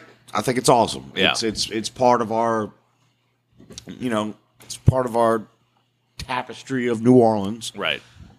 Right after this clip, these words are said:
Speaker 1: Uh, uh, now I remember reading something in some kind of, uh, magazine saying that the production of new crawfish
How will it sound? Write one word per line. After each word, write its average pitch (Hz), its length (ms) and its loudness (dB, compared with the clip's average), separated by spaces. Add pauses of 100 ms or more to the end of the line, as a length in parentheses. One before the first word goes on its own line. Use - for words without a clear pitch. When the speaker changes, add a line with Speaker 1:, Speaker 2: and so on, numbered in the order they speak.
(160)
Speaker 1:
Uh, 98 440 -6 (1120)
uh, 113 420 4
now 123 200 4
I 120 100 0
remember 139 340 2
reading 135 640 6
something 131 420 -2
in 123 120 -2
some 143 160 -4
kind 117 220 0
of, 98 540 4
uh, 82 40 -18 (360)
magazine 113 680 2
saying 110 300 -4
that 107 340 -6
the 107 80 -6
production 117 500 2
of 107 140 -8
new 123 160 -10 (200)
crawfish 110 760 0